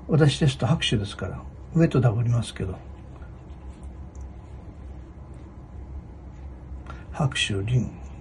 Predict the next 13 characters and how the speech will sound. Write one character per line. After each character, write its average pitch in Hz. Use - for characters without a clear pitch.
こ 208
れ 139
に -
書 117
い 85
て -
あ -
る -
わ -
け -
で -
す -
ね。 180